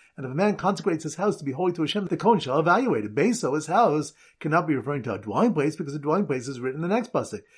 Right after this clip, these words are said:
"V'makdish yigal's beso," if the consecrator will redeem his house. Rather, we're dealing in the pasuk with the one who is makdish his property, meaning his possessions. And the pasuk then states, "Kodesh Hashem," holy to Hashem. Mikan shestam hekdesh l'bedek abayis. From here we derive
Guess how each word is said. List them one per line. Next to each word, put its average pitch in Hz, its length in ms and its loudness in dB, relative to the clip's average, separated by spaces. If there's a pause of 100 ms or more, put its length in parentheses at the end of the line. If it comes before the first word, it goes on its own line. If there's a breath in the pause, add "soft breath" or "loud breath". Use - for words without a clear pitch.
(160 soft breath)
"V'makdish 139 540 -2
yigal's 117 380 0
beso," 160 480 0
if 151 80 -4
the 151 80 -2
consecrator 151 440 -2
will 151 140 0
redeem 113 240 -4
his 151 140 -10
house. 220 340 0 (340 loud breath)
Rather, 196 320 4
we're 175 120 4
dealing 170 220 0
in 165 40 -4
the 156 80 -2
pasuk 240 240 -2
with 170 160 0
the 135 60 -4
one 175 160 0
who 170 60 0
is 147 100 -4
makdish 175 480 0
his 175 100 -8
property, 131 380 -4
meaning 123 260 -6
his 147 120 -8
possessions. 135 500 -6
And 135 80 -8
the 139 80 -6
pasuk 175 320 -4
then 180 160 -2
states, 254 420 0 (460 soft breath)
"Kodesh 127 420 -6
Hashem," 180 560 0
holy 131 280 -8
to 170 100 -4
Hashem. 175 460 0 (340)
Mikan 151 380 0
shestam 156 380 -4
hekdesh 233 380 0
l'bedek 185 380 0
abayis. 135 360 0
From 117 100 -10
here 175 140 0
we 220 120 2
derive 208 680 4